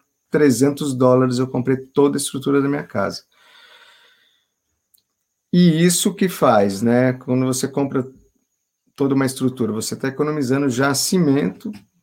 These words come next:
pedra, ferragem, areia, as formas que você faz es-, essas estruturas que normalmente a gente faz de concreto,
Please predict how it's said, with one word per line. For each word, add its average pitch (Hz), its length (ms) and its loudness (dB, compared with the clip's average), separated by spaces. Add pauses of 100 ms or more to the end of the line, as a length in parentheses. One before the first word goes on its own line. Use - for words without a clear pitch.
(300)
pedra, 143 520 2
ferragem, 127 1200 -2
areia, 123 720 0 (800)
as - 240 -4
formas 147 720 2
que - 80 -12
você 117 300 -6
faz 117 400 -6
es-, 107 260 -12
essas - 640 -8
estruturas - 920 -6
que 117 80 -8
normalmente 113 440 -2
a - 20 -6
gente 104 140 -6
faz 107 160 -8
de 117 60 -12
concreto, 131 760 -4